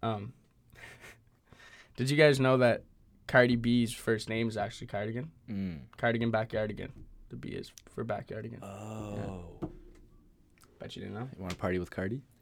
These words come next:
Speaker 1: Cardigan?
Speaker 2: Meaning you wanna party with your cardigan on.
Speaker 1: I mean, she's helping.
Speaker 2: Yeah, we should make a music video with that song, Party with Cardi.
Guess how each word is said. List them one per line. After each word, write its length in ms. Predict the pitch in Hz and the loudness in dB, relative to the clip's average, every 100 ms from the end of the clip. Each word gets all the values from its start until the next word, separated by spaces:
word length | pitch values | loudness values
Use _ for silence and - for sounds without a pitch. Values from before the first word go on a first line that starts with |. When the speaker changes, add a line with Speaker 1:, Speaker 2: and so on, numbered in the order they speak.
| _ _ _ _ - | _ _ _ _ -4
Speaker 1:
Cardigan? 240 | 120 110 | -2 4
Speaker 2:
Meaning 240 | 117 113 | 4 6
you 60 | 110 | 6
wanna 140 | 104 | 4
party 260 | 95 - 95 | 2 0 0
with 160 | 85 76 | 0 -6
your 80 | |
cardigan 380 | - 82 82 - | -2 -2 -2 -6
on. 140 | 62 - _ _ _ _ _ _ _ - - - - - _ _ - - - - - - - _ - | -14 -16 _ _ _ _ _ _ _ -18 -18 -20 -20 -20 _ _ -20 -20 -20 -20 -20 -20 -20 _ -20
Speaker 1:
I 40 | - - | -20 -18
mean, 120 | - - - | -20 -20 -20
she's 320 | - - 147 196 | -16 -8 -6 -4
helping. 280 | - - 123 | -2 4 6
Speaker 2:
Yeah, 60 | |
we 100 | 123 | 6
should 140 | 131 151 | 6 6
make 160 | 160 | 8
a 60 | 147 | 8
music 340 | 113 123 131 | 8 6 4
video 420 | 120 135 165 175 - | 6 8 10 8 4
with 240 | 113 107 - | 2 2 4
that 260 | 107 120 | 4 4
song, 360 | - 107 113 123 | 2 2 2 0
Party 300 | - 104 110 | 0 2 6
with 200 | 110 - | 4 2
Cardi. 400 | - 101 120 | 2 4 4